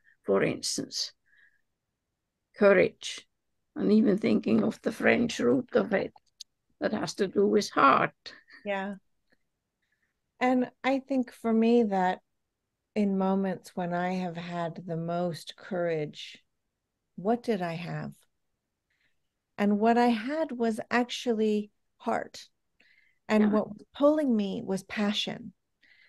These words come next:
Speaker 1: Mm-hmm.
Speaker 2: um, and conviction, and something that had to do with not being brave. I didn't have to muster up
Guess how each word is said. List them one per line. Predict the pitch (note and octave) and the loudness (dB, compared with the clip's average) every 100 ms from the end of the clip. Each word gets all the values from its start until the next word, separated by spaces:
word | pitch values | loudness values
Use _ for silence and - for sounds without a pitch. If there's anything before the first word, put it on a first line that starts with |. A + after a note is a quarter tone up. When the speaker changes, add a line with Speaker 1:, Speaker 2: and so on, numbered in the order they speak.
| - | -10
Speaker 1:
Mm-hmm. | B3 - | -6 0
Speaker 2:
um, | A3 F#3 F#3 F#3+ | 0 0 -6 -6
and | G3+ G3 | -4 -2
conviction, | F#3+ G#3 G3+ G3 G#3+ - F3+ D3 - C#3+ - | -4 -2 0 2 0 -2 -8 -8 -8 -12 -6
and | G3 F#3 F#3 F#3 - _ _ _ | -4 -2 -2 -6 -10 _ _ _
something | - - A#3 A#3 - G#3+ G3 G3 - | -6 0 2 2 0 -2 0 -4 -6
that | G3 F#3+ | -6 -6
had | F#3+ G#3 G3 | -4 -4 -4
to | - F#3+ | -6 -8
do | G3+ G3 F#3+ F#3+ - | -2 0 0 -2 -6
with | F#3 F#3 F3+ F3 _ _ - | -6 -2 -2 -6 _ _ -6
not | G3 C#4 D4+ | -4 -4 0
being | A#3 F3+ D#3+ | 0 0 0
brave. | E3 F#3 D#3 - | 2 2 0 -2
I | - | 0
didn't | G#3 D#4 E4 | 0 -2 -2
have | C#4+ B3 | -4 -4
to | - | -4
muster | F3 F3+ G3 G#3 - F#3 - | -2 0 0 -2 -6 -6 -2
up | E3+ D#3+ - | -2 -2 -6